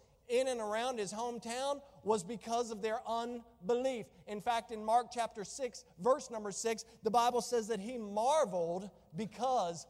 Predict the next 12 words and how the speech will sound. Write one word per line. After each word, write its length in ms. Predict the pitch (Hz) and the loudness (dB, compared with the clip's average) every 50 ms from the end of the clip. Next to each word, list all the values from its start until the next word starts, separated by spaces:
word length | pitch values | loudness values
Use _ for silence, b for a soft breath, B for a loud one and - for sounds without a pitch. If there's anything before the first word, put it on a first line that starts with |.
| B B B | B B B
of 200 | 226 208 202 180 | 2 2 2 2
their 240 | 214 208 202 208 220 - | 0 0 0 -2 -2 0
unbelief. 1200 | 190 185 175 175 175 180 196 185 180 - - - - - 233 254 269 285 320 349 339 294 214 147 - - _ _ b b b b b b b | 0 0 2 2 0 -2 -4 -8 -10 -16 -20 -20 -8 -2 0 0 2 2 -2 -2 -4 -4 -8 -10 -12 -16 _ _ b b b b b b b
And 140 | 277 262 214 | -4 -2 0
so 220 | - - 285 277 | 4 6 6 6
I 160 | 277 247 254 262 285 330 | 6 6 4 4 2 2
ask 160 | 349 339 - - | 0 -2 -4 -8
the 80 | 339 | -6
question, 360 | - - 330 339 - 277 254 | -2 0 0 0 0 -2 -6
how 280 | 220 208 254 339 359 359 | -6 -4 -2 -2 -2 -2
can 200 | - 330 320 294 | -4 -8 -8 -8
you 160 | 277 294 320 | -6 -6 -4